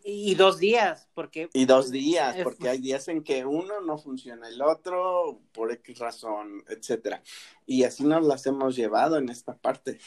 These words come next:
Speaker 1: Y también
Speaker 2: Sí
Speaker 1: a-
Speaker 2: hemos picado, me parece que piedra.
Speaker 1: Y, y atrás también estar buscando el tema. El tema cuando nos lo sugieren, bueno, buscarlo, adecuarlo,
Speaker 2: Pues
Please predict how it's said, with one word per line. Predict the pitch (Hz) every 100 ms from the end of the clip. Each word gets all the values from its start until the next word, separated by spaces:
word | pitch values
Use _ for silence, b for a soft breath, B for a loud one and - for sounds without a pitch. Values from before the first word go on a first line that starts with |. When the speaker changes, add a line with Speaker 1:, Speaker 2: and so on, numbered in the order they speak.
| B -
Speaker 1:
Y | 165
también | 160 151 156 175
Speaker 2:
Sí |
Speaker 1:
a- | 170
Speaker 2:
hemos | 170
picado, | - 131 135 139 143 127
me | 123
parece | - 113 -
que | - 107
piedra. | 95 95 139 139 - b b b _
Speaker 1:
Y, | 170 170 160 165
y | 156
atrás | 135 - 165 170
también | 208 185 170 175
estar | 175 - 160 160
buscando | 165 - 151 151
el | 147 135
tema. | 160 160 131 - _ _
El | - 139
tema | 170 185 202
cuando | 170 147
nos | 135 127
lo | 127
sugieren, | 123 123 156 160 180 170
bueno, | 143 139
buscarlo, | 123 - 147 151 151 151
adecuarlo, | 131 - 143
Speaker 2:
Pues | 147